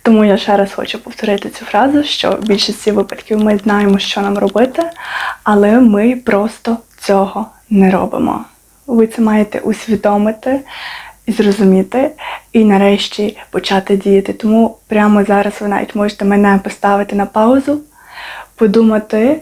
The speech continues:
над цією ціллю, яку ви хочете досягнути.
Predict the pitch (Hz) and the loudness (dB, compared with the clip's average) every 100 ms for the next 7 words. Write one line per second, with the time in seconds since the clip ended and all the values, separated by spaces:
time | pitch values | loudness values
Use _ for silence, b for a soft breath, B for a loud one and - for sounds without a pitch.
0 | - - 226 226 226 - 208 233 226 220 | -4 2 4 2 0 0 2 4 4 2
1 | - 220 208 208 202 220 214 214 208 208 | 0 2 2 0 0 0 0 0 -2 -2
2 | - 196 226 254 247 202 196 - | 0 2 2 2 0 0 -4 -8